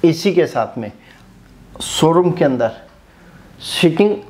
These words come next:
और क्या, एक तो account वाले की बनेगी, billing वाले की, account वाले तो billing वाले में ही आ जाएंगे, दूसरा finance वाले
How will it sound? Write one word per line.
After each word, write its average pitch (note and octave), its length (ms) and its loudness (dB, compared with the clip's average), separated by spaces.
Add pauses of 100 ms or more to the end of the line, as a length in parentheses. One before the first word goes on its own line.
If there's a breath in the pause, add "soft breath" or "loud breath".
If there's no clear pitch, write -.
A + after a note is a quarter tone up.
और E3 160 2
क्या, D#3+ 140 2
एक C#3+ 340 -6
तो F3+ 80 2
account D#3 400 0
वाले E3 200 2
की E3 140 -6
बनेगी, F3 400 -4 (480)
billing C3 460 2
वाले F3 220 4
की, F3 160 -8
account D3+ 380 0
वाले D#3+ 200 2
तो E3 100 -2
billing C#3 300 -2
वाले D3+ 200 2
में D#3 120 -4
ही E3 100 -2
आ D#3 80 0
जाएंगे, F3 320 -4 (1600 loud breath)
दूसरा D#3 560 4
finance D3 720 -2
वाले F3 220 2